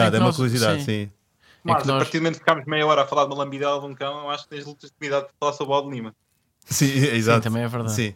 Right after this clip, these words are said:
Speaker 1: diz, diz, diz,
Speaker 2: Agora
Speaker 1: vai.
Speaker 2: vou ter que dizer que é para não
Speaker 1: Bora,
Speaker 2: su-,
Speaker 1: bora, bora.
Speaker 2: subestimar o Aldo Lima. Eh, não, pá, foi basicamente uma cena em que nós,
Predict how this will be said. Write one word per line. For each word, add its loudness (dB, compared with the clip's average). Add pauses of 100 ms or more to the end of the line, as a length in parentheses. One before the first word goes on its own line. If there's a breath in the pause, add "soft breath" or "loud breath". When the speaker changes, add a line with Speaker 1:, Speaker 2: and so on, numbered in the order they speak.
Speaker 1:
diz, -4
diz, -2
diz, -10
Speaker 2:
Agora 2
Speaker 1:
vai. -2
Speaker 2:
vou -2
ter -2
que -6
dizer -4
que -4
é -2
para -4
não -2
Speaker 1:
Bora, 4
Speaker 2:
su-, 0
Speaker 1:
bora, 2
bora. -4
Speaker 2:
subestimar -6
o -4
Aldo -4
Lima. -6 (560 loud breath)
Eh, 2
não, -2
pá, 4
foi 0
basicamente -2
uma -2
cena -2
em -4
que -12
nós, -6